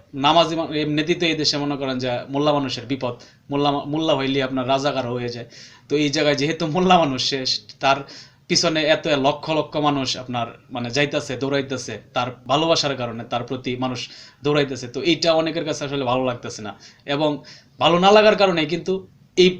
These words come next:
পরিণতি হইতে পারে, এবং এইটাই হবে। আপনারা দেখবেন, যদি বিশ্বাস না হয় দেখেন, কালকে হয়তো আপনার কোনো, মানে, আপনার নিউজ চ্যানেলগুলা আপনার ঢালাওভাবে প্রচার করবে যে, আহ, মিজানুর রহমান আজারের মাহফিলে আপনার পদদুলি হয়ে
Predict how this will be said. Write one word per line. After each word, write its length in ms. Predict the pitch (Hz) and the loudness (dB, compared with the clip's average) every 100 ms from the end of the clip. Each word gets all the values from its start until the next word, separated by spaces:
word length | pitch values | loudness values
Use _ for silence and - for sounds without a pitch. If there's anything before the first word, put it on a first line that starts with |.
| - | -2
পরিণতি 380 | 190 180 165 147 | 2 2 0 -2
হইতে 260 | 139 135 139 | -2 -2 -2
পারে, 160 | 127 | -2
এবং 200 | 131 135 139 | -2 -4 0
এইটাই 320 | 170 190 175 | 0 2 2
হবে। 320 | 143 135 131 - _ | 0 -2 -6 -12 _
আপনারা 220 | 143 147 | -4 -2
দেখবেন, 440 | 139 156 139 139 139 | -2 -2 -2 -6 -8
যদি 220 | 135 139 | -8 -6
বিশ্বাস 300 | 143 135 123 | -4 -4 -2
না 60 | |
হয় 100 | 143 | -4
দেখেন, 260 | 139 135 127 | -2 -2 -2
কালকে 320 | 127 135 139 | -4 -4 -2
হয়তো 240 | 131 131 127 | -4 -4 -6
আপনার 180 | 123 120 - - - | -6 -8 -12 -20 -12
কোনো, 260 | 135 135 131 | -6 -6 -6
মানে, 200 | 135 120 | -8 -8
আপনার 180 | 120 123 | -6 -6
নিউজ 220 | 120 131 | -4 -4
চ্যানেলগুলা 480 | 135 135 131 123 120 - | -4 -4 -4 -4 -4 -6
আপনার 360 | - 123 127 131 | -10 -6 -6 -2
ঢালাওভাবে 440 | 135 156 160 156 | 4 4 4 2
প্রচার 320 | 139 151 143 123 | -2 -2 -2 -4
করবে 240 | 120 113 | -6 -6
যে, 140 | 117 117 - - - _ _ | -8 -8 -12 -20 -20 _ _
আহ, 260 | 123 110 101 | -6 -4 -4
মিজানুর 300 | 120 131 131 | -4 -2 -2
রহমান 220 | 127 117 123 | -4 -6 -4
আজারের 320 | 123 123 123 | -4 -4 -4
মাহফিলে 320 | 120 135 202 - - _ | -4 -4 -6 -8 -20 _
আপনার 280 | 113 117 110 - - - _ | -14 -8 -8 -8 -16 -20 _
পদদুলি 400 | 165 160 147 147 | -4 -2 -2 0
হয়ে 200 | 143 143 | 2 2